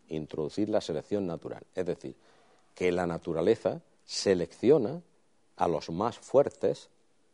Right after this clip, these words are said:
para, de esa manera, digamos, que se reproduzcan con más facilidad y, de esa manera, los más fuertes son los que van,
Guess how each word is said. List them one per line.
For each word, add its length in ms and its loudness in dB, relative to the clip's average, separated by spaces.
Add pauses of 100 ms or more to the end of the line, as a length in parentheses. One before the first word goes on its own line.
(160)
para, 480 2
de 240 0
esa 180 -4
manera, 440 2 (320)
digamos, 680 0
que 120 0
se 140 0
reproduzcan 840 -2 (340)
con 180 0
más 200 0
facilidad 580 0 (440)
y, 280 0
de 200 0
esa 180 -4
manera, 440 0
los 300 2
más 220 -2
fuertes 480 -2
son 260 0
los 160 0
que 120 -4
van, 280 -2